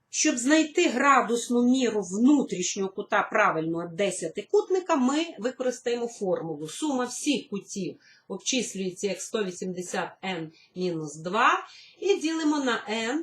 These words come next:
тому що всі кути правильного десятикутника рівні. Замість n підставимо десять і будемо мати сто вісімдесят помножити десять відняти два — це вісім, поділити на десять.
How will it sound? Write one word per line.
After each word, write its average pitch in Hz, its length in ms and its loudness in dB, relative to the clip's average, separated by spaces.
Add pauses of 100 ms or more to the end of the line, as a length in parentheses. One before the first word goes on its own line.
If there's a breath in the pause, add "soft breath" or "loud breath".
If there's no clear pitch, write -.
(160)
тому 240 220 -2
що 233 200 -2
всі 214 580 -2
кути 330 280 -2
правильного 302 920 2 (300)
десятикутника 254 1080 -6
рівні. 156 540 -4 (360 loud breath)
Замість 277 400 0
n 320 160 4
підставимо 196 680 0
десять 175 720 -4
і 233 60 -6
будемо 262 340 -6
мати 180 460 -4
сто 277 280 -4
вісімдесят 233 760 -4
помножити 220 580 -4
десять 208 500 0
відняти 196 480 -6
два — 180 320 -4
це 170 160 -8
вісім, 349 560 -4 (480)
поділити 233 640 -4
на 247 220 -2
десять. 170 640 -4